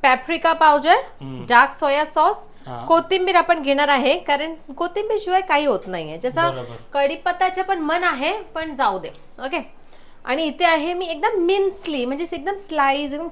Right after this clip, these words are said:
Speaker 1: छोटा स्लाइस कापलं घेतलेला आहे.
Speaker 2: गार्लिक.
Speaker 1: गार्लिक, याचं नाव विसरते मी.
Speaker 2: हा.
Speaker 1: आणि लिंबू घेतलेलं आहे. ओके?
Speaker 2: हा.
Speaker 1: तर त्याच्यासाठी आपल्याला आधी घ्यायचं आहे थोडासा तेल. बघा, एकदम साहित्य एकदम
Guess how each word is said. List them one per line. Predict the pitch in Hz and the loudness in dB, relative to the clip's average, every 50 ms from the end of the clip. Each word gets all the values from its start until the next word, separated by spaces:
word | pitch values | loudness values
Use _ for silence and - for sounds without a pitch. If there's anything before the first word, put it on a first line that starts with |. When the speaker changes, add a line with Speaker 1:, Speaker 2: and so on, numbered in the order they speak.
| - | -4
Speaker 1:
छोटा | 339 285 277 277 - 302 - | -2 -2 -2 0 -2 -4 -4
स्लाइस | - 269 240 220 233 226 - | -2 -2 -2 -2 -2 -4 -4
कापलं | - 226 196 - - 220 214 | -4 -4 -4 -4 -6 -8 -6
घेतलेला | 214 208 202 208 202 208 214 214 | -6 -6 -8 -6 -6 -6 -2 -2
आहे. | 208 202 240 285 370 440 440 - - - - - - - - - - - - - - - - - - - - - - - - - - 139 | -2 0 0 0 0 0 -2 -6 -12 -18 -20 -20 -20 -20 -20 -20 -20 -20 -20 -20 -20 -20 -20 -20 -20 -20 -20 -20 -20 -20 -20 -14 -8 -4
Speaker 2:
गार्लिक. | 139 139 139 135 143 143 135 - 107 - | -4 -4 -4 -4 -6 -6 -8 -8 -4 -2
Speaker 1:
गार्लिक, | 247 214 202 180 170 175 180 180 175 - 208 | 0 0 0 0 -2 -6 -8 -8 -8 -10 -12
याचं | 226 220 254 262 | -12 -12 -10 -10
नाव | 247 247 254 262 | -8 -8 -8 -8
विसरते | 247 - - - 196 - - - 262 | -10 -14 -16 -16 -18 -18 -16 -14 -14
मी. | 240 220 220 226 - - - - - | -14 -14 -16 -18 -20 -18 -16 -14 -12
Speaker 2:
हा. | - 151 143 139 131 247 | -10 -8 -8 -6 -6 -4
Speaker 1:
आणि | 269 359 415 359 | -2 -2 0 0
लिंबू | 320 262 226 202 220 | 0 0 0 2 0
घेतलेलं | 202 190 175 - - 151 156 147 143 | 0 0 -2 -6 -6 -8 -8 -8 -8
आहे. | 143 - - - - | -10 -10 -12 -10 -10
ओके? | 240 - 370 | -6 -4 -4
Speaker 2:
हा. | 330 - - - - - - - - - - | -4 -4 -6 -10 -20 -20 -20 -20 -10 -4 -4
Speaker 1:
तर | 320 | -2
त्याच्यासाठी | 320 - 349 302 285 359 370 359 359 302 277 - 294 | 0 0 0 0 0 0 -2 -2 -2 -2 -2 -2 -4
आपल्याला | 269 277 - 247 254 254 | -4 -4 -4 -4 -2 -2
आधी | 240 220 220 240 | -2 -2 -4 -6
घ्यायचं | 214 226 208 170 - - | -6 -6 -6 -6 -6 -6
आहे | 190 180 180 196 190 196 | -6 -6 -6 -8 -10 -10
थोडासा | 196 175 175 180 - - 254 302 - - - - - - | -10 -10 -10 -10 -8 -8 -10 -10 -10 -14 -20 -14 -4 -2
तेल. | 233 190 170 147 127 - - - - - - - - - - - - - - - - - - - | -2 0 -2 -4 -10 -14 -18 -20 -20 -20 -20 -20 -20 -20 -20 -20 -20 -20 -20 -20 -20 -20 -10 -4
बघा, | - 220 226 226 294 392 440 415 | -2 -2 0 0 0 0 0 0
एकदम | 370 262 240 269 294 285 262 | -2 -4 -4 -4 -2 -2 -4
साहित्य | 240 - 254 226 220 226 233 226 - 240 | -4 -4 -4 -4 -4 -4 -8 -8 -8 -8
एकदम | 220 190 220 220 214 | -8 -6 -6 -6 -6